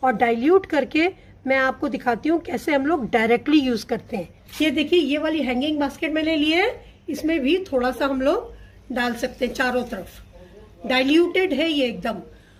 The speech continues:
अब ऐसे करके आप इसमें सारे plants में अपने धीरे धीरे करके डाल सकते हैं। अब इसी glass से हम लोग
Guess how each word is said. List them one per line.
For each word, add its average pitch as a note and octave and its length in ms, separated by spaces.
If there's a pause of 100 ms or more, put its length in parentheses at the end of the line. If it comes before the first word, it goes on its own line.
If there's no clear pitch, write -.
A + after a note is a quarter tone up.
(140)
अब D4 220
ऐसे C#4+ 320
करके E4 400
आप C4+ 360
इसमें D4+ 460 (420)
सारे D4 380
plants C4 500
में D4 100
अपने C#4 360 (580)
धीरे C4+ 260
धीरे C#4 280
करके D4+ 360 (340)
डाल A#3+ 280
सकते A#3 360
हैं। F3+ 140 (1600)
अब F4+ 140
इसी F4 320
glass C#4 380
से D#4+ 100
हम C4+ 180
लोग D4+ 260